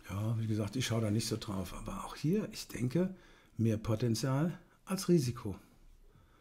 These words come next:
Dann, was hatten wir denn noch? Microsoft, dann gucken wir doch mal. Hier, Netflix.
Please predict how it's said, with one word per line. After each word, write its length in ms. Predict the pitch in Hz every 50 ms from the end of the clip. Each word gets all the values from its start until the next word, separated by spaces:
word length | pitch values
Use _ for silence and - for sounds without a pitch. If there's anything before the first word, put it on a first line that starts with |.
| _ _ _ _ _ _ _ - - - -
Dann, 380 | 120 113 117 117 120 117 113 113
was 120 | 113 -
hatten 160 | 127 123 123
wir 80 | 113 113
denn 120 | 110 107
noch? 240 | 104 104 98 - -
Microsoft, 840 | 104 110 123 151 151 - - 135 123 - - 123 120 113 - - -
dann 120 | 107 98
gucken 260 | - - 147 - 135
wir 40 | 123
doch 100 | 120 113
mal. 220 | 110 110 104 104 - - - - - - - _ _ _ _
Hier, 200 | - 185 156 123 104 -
Netflix. 760 | - 131 156 160 - - - - 104 - - - - - -